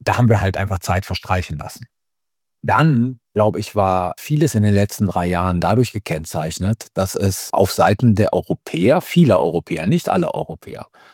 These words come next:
keine klare Strategie gab, was man da erreichen wollte. Also wenn Sie jetzt den ehemaligen, noch ist er offiziell deutscher Bundeskanzler, aber den ehemaligen deutschen Bundeskanzler Olaf Scholz nehmen, dessen Aussage, die Ukraine darf nicht verlieren, Russland darf nicht gewinnen,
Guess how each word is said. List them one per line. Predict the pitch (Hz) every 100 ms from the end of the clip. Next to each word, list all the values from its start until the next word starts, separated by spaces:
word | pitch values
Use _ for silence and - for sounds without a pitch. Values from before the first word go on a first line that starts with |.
| -
keine | 107 110
klare | 113 113 117
Strategie | - 117 127 135 220
gab, | - - - _
was | - -
man | 202
da | 104 104
erreichen | 107 160 - 98
wollte. | - - 107 - _ _ _ _ _ _
Also | 123 120 107 101 _ _
wenn | 98 107 107
Sie | 110
jetzt | 113 - -
den | 110 98 98 98
ehemaligen, | 71 117 127 117 113 113 107 - -
noch | - -
ist | 117
er | 107
offiziell | 90 - 87 123 135
deutscher | 110 101 82
Bundeskanzler, | 110 147 131 117 107 -
aber | 104 90
den | 85
ehemaligen | 95 131 120 107 104 101 101
deutschen | 101 95 -
Bundeskanzler | 95 113 107 98 - 87
Olaf | 92 87
Scholz | - 139 180 -
nehmen, | 95 92 127 170 _ - -
dessen | 104 120
Aussage, | 76 95 151 131 117 110
die | -
Ukraine | - 107 123 120
darf | 104 110 -
nicht | 107 -
verlieren, | - 104 151 180 110 113
Russland | 107 117 113 98
darf | 95 95
nicht | 104 95
gewinnen, | - 95 143 135 101 127